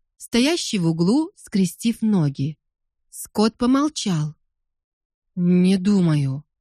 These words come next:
"Когда он входил в комнату, он открывал дверь? Вы слышали, как он приближался по коридору? Вспомните, как вы понимали, что он пришёл?"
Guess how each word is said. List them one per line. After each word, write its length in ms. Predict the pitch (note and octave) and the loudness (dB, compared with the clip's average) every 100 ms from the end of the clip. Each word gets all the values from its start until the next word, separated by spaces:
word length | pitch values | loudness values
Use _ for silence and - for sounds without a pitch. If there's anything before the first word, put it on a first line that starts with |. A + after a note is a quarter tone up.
| _ _ _ _ _ _ _ _ _ _ _ _ _ _ - | _ _ _ _ _ _ _ _ _ _ _ _ _ _ -4
"Когда 320 | F#3 F#3 G3+ | 0 2 2
он 140 | G#3 | 2
входил 500 | - A#3+ C4 B3 A#3+ | 0 0 2 4 2
в 100 | D3+ | 0
комнату, 720 | - A#3+ G3 D3+ C3+ D3 C#3 - _ _ | 0 2 2 0 -2 -4 -4 -10 _ _
он 160 | G#3+ G#3+ | 2 2
открывал 540 | G3 G3+ F#3+ F#3+ E4 | 2 0 2 2 2
дверь? 400 | C4+ A3 D3+ C#3 - _ _ _ _ _ _ | 2 2 0 -4 -14 _ _ _ _ _ _
Вы 160 | G#3+ C4 | 2 2
слышали, 760 | - D#4+ G4 F4 D4+ C#4 F#3 _ _ | 2 0 0 0 2 2 0 _ _
как 260 | - D#4+ D#4+ | 0 2 2
он 120 | D4 | 0
приближался 720 | C4 A3 A#3 G#3 A#3 A#3+ - | 2 2 2 2 0 -2 -2
по 120 | A#3 A3+ | -2 0
коридору? 680 | A#3+ B3 G#3+ D#3+ C#3+ B2 _ _ _ _ _ _ | 0 2 0 0 -2 -8 _ _ _ _ _ _
Вспомните, 840 | - - F4 G#3 D3+ - D#3 C3+ - _ _ _ - | -8 0 2 4 0 -2 -4 -4 -8 _ _ _ 0
как 280 | A3+ A3 | 2 2
вы 100 | G#3+ | 0
понимали, 580 | G#3 G#3 G3 F#3+ G#3 D4 | 0 2 2 2 2 0
что 220 | - - | -2 0
он 180 | F3 F#3 | 0 0
пришёл?" 580 | A3 A#3+ - C#4+ D3 | 0 -2 -2 -2 -2